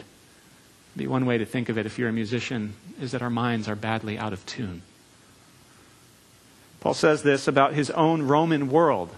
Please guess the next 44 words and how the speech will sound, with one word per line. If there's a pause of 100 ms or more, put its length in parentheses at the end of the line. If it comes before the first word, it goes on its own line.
(200)
which
prided
itself (260)
on
its
philosophical
and
its
intellectual
prowess. (480)
These
riches
that
they
had
inherited
from
the
Greek
world,
from
guys
like
Pythagoras
and
Plato. (880)
On
top
of
all
these
intellectual
riches
that
the
Romans
had
inherited, (280)
they
built
on
top
of
it